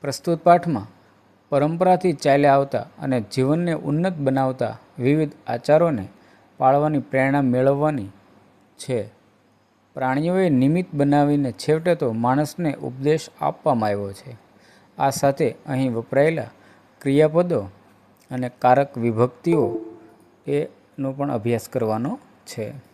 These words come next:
તો વિદ્યાર્થી મિત્રો આ રીતે એક આપણે સામાન્ય પ્રસ્તાવના રૂપે જોઈએ.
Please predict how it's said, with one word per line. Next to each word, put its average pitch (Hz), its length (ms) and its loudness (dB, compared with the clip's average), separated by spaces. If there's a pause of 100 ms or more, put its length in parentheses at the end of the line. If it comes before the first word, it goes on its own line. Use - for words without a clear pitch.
(720)
તો 143 140 -4
વિદ્યાર્થી 165 360 -2
મિત્રો 170 260 0
આ 139 120 8
રીતે 147 360 0
એક 139 640 -2
આપણે 135 260 0
સામાન્ય 135 440 -2
પ્રસ્તાવના 143 500 -4
રૂપે 147 280 -4
જોઈએ. 135 340 -4